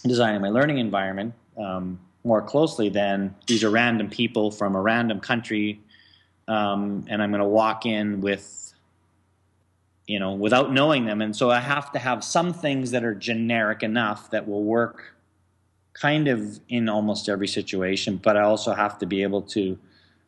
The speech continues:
um, you know, make some, make some calls along the way, depending on, you know, the other thing is, is just actually the physical environment, the space.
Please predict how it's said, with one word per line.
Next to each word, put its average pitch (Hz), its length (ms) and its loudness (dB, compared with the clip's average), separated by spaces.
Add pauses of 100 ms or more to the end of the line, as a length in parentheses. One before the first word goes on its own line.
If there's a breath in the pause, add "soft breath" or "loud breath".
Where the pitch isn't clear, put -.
um, 90 500 0
you 95 80 0
know, 90 160 0
make 104 300 2
some, 90 500 0 (360)
make 117 240 2
some 104 180 0
calls 107 400 4
along 98 300 2
the 87 80 0
way, 123 320 2
depending 104 500 -2
on, 95 440 0 (460 loud breath)
you - 80 4
know, 98 100 6
the 95 100 0
other 175 160 6
thing 104 200 -2
is, 95 140 -4
is 101 300 -4 (100)
just 123 300 -2
actually 117 300 0
the 98 60 -6
physical 101 420 -6
environment, 92 580 -4
the 87 80 -10
space. - 720 -4